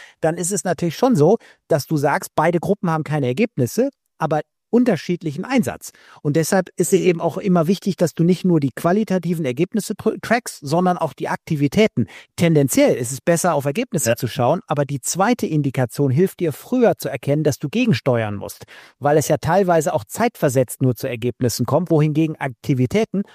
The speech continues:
Speaker 1: auf Tagesbasis festgestellt werden können. Dann kannst du auch mal schneller erkennen, ob jemand einen Durchhänger hat. Und ich gehe sogar so weit, und vielleicht sieht Klaus etwas anders, aber wenn du im Vertrieb die Aktivitäten monitorst, dann würdest du auch tendenziell ablesen können,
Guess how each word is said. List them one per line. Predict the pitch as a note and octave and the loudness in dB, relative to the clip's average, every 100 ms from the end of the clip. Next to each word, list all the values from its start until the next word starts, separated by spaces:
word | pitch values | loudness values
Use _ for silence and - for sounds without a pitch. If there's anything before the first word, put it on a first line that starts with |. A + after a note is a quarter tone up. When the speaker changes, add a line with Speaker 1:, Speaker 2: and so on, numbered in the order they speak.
| _ | _
Speaker 1:
auf | - C3+ | -2 0
Tagesbasis | - A3 F3+ - B2+ A#2 E3 - _ | 0 -2 -4 -4 -2 -2 -4 -10 _
festgestellt | A3 - D3+ - A2+ | -4 -2 -2 2 2
werden | G#2+ G#2+ G#2+ | 2 0 2
können. | A2+ A2 | 0 0
Dann | A#2+ | -2
kannst | D#3+ F3 | -4 -4
du | - | -4
auch | C#3 | -2
mal | D3 | -2
schneller | - F3 F3 | 0 0 2
erkennen, | D3 - E3 | -2 -4 -2
ob | D3 D3 | 0 0
jemand | D3+ B2+ | 2 2
einen | |
Durchhänger | A#2+ D#3 D3+ F3+ F3+ | 2 0 0 -4 -2
hat. | G3 A#3 - - - _ | -4 -6 -16 -20 -20 _
Und | D3 | -4
ich | C#3+ | -2
gehe | - F3+ | 2 2
sogar | F3+ D#3+ C3 | 4 2 0
so | E3 | 0
weit, | F#3+ F#3+ | 0 -2
und | D3 B2 | -6 -10
vielleicht | - C#3 C#3 - | -6 -2 -2 -2
sieht | C#3 | -4
Klaus | D3+ D3+ D3+ | 0 0 -2
etwas | - C3 B2 | -4 -4 -2
anders, | C#3 F#3 - - _ - | -2 -2 -4 -16 _ -6
aber | C#3+ C#3+ | -2 2
wenn | E3+ | 2
du | F3+ | 2
im | E3+ | 0
Vertrieb | - E3 - C4 - | -4 -6 -2 -2 -2
die | F#3+ | -8
Aktivitäten | - - - E3 - F3+ - E3+ | -8 -8 -2 -2 0 -2 0 -2
monitorst, | D#3+ E3 C3 G#2 G2 E2+ - - _ _ _ - | 2 2 2 0 -6 -6 -10 -14 _ _ _ 0
dann | C3 | 2
würdest | D3 A3 - | 4 4 2
du | - | 0
auch | D3 C3+ _ _ - | 0 -4 _ _ 0
tendenziell | A3+ C4 A#3+ - F#3 E3+ - | 2 4 2 0 -2 -2 -2
ablesen | G#3 D#3 C3+ B2 A#2 | -6 -2 0 0 -2
können, | - A#2+ D#3+ A#3+ | -2 0 0 -4